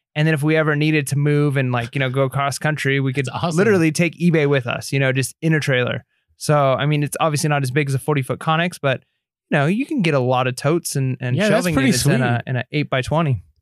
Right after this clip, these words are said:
Speaker 2: No, there are people, there are people that do that. Like, they'll, they literally, ha-, I mean, we, we, son of a son of a seller has
Speaker 1: Yeah.
Speaker 2: all his stuff with him all the time, you know? So, and by the way, we may have a, a,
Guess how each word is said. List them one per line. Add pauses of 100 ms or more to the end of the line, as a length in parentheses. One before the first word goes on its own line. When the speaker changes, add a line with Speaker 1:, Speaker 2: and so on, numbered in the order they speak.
(140)
Speaker 2:
No,
there
are
people,
there
are
people
that
do
that.
Like,
they'll, (420)
they
literally,
ha-,
I
mean,
we,
we,
son
of
a
son
of
a
seller
has
Speaker 1:
Yeah.
Speaker 2:
all
his
stuff
with
him
all
the
time,
you
know?
So, (1300)
and
by
the
way,
we
may
have
a,
a,